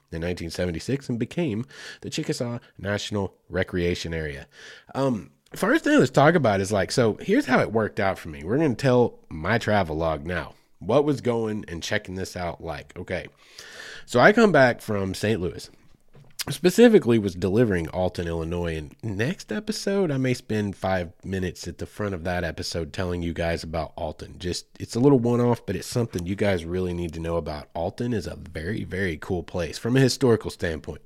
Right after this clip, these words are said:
If you care about history, Alton, Alton is a place you should check out. But that's where I've been delivering, where I dislocated, um, my howdy finger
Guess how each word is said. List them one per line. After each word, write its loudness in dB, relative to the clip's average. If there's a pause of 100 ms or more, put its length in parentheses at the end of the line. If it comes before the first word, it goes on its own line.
If -18
you -8
care 4
about 2
history, -2 (520)
Alton, 2 (140)
Alton 2
is -2
a -4
place -6
you -6
should -12
check -4
out. -12
But -16
that's 0
where 6
I've 6
been 2
delivering, -2
where -2
I 2
dislocated, -2 (920)
um, 0 (100)
my -2
howdy 0
finger -4